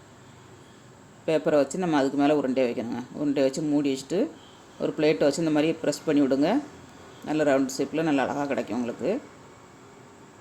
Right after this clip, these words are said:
நல்லா அழுத்தி ப்ரெஸ் பண்ணி விடணுங்க. ப்ரெஸ் பண்ணி விட்டீங்கன்னா உங்களுக்கு சூப்பராட்டு கிடச்சிரும்.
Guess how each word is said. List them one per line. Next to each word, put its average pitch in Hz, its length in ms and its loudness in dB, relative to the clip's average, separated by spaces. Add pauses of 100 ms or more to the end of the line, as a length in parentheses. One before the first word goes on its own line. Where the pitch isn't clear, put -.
(2000)
நல்லா 160 220 0
அழுத்தி 151 340 0
ப்ரெஸ் 143 240 0
பண்ணி 139 160 0
விடணுங்க. 113 340 -6 (2250)
ப்ரெஸ் 156 240 -8
பண்ணி 147 180 0
விட்டீங்கன்னா 135 400 -2 (1300)
உங்களுக்கு 151 300 -4
சூப்பராட்டு 147 420 -4
கிடச்சிரும். 254 440 -6